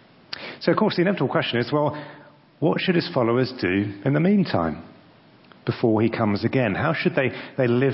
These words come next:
their lives in a world where people don't accept his kingship? And that's what we're looking at this evening. It's a question that's relevant for us today as well, if we are,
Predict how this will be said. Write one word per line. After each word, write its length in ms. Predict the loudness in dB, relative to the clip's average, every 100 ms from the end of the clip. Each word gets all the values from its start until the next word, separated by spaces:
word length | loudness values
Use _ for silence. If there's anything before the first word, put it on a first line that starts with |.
| 0
their 140 | 0 0
lives 720 | 2 0 0 0 -2 -4 -4
in 80 | -2
a 80 |
world 480 | 0 0 0 0 0
where 220 | 0 -2
people 340 | 0 -2 0 0
don't 260 | 0 0
accept 640 | -2 -6 -2 -2 -2 -6 -12 -14 -18 -18 -20 -20 -10 -2
his 160 | -2
kingship? 580 | 0 2 2 2 -2 -4 -6 -20 -20 -20 -20 -20 -20 -20 -20 -20 -20 -12 -4
And 80 | -2
that's 180 | 0
what 80 | 0
we're 60 | 2
looking 220 | 0 0
at 100 | -2
this 200 | -2 0
evening. 240 | 0 2 0
It's 100 | -4
a 40 |
question 360 | -2 0 0 0
that's 160 | 0
relevant 380 | 0 0 0 -2 -2
for 80 | -2
us 180 | -4 -4
today 240 | -2 0
as 120 | -2 -2
well, 160 | -2
if 140 | -2 -2
we 140 | 0
are, 200 | 0